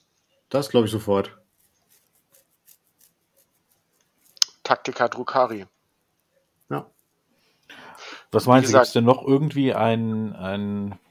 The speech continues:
Speaker 3: äh, wie soll ich das ausdrücken, einen prominenten Spielstil, den man vielleicht noch erwähnen sollte?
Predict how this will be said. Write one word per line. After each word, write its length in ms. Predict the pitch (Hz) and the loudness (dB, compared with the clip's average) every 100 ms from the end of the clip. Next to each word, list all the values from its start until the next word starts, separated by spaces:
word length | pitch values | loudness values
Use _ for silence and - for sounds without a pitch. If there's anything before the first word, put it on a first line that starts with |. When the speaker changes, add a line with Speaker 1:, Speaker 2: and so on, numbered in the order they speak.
| _ - | _ -12
Speaker 3:
äh, 80 | 95 92 90 - 90 | -10 -8 -12 -16 -14
wie 100 | 95 | -6
soll 80 | 95 | -4
ich 60 | 98 | -2
das 100 | 104 | -2
ausdrücken, 300 | 104 101 101 | -2 -4 -4
einen 160 | 101 | -2
prominenten 540 | - 127 117 120 113 110 | 2 2 4 0 -2 -8
Spielstil, 600 | - 120 139 - 147 135 | -6 -6 -6 -4 -2 -2
den 120 | 127 | -2
man 100 | 117 | -2
vielleicht 240 | 127 113 | 0 0
noch 140 | 120 110 | 0 -2
erwähnen 340 | 104 113 131 | -2 -4 -2
sollte? 420 | 131 131 160 170 | -2 -2 -4 -6